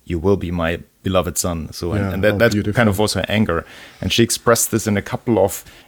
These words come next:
Speaker 1: you know, uh, tropes. And, uh, that made me realize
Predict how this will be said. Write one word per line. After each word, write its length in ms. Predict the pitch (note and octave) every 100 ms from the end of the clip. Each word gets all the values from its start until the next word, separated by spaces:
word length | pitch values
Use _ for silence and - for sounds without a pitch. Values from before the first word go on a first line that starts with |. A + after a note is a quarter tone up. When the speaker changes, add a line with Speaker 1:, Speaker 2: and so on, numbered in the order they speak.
| -
Speaker 1:
you 60 | G2+
know, 200 | F#2 F2+
uh, 160 | - -
tropes. 560 | - B2 - - - - - -
And, 540 | G2+ F#2 F2 F2 F2 - - - - -
uh, 200 | E2+ - - - F2+
that 180 | F2+
made 160 | G2+ F#2
me 100 | F2+
realize 640 | E2+ F#2 F2 F2 - -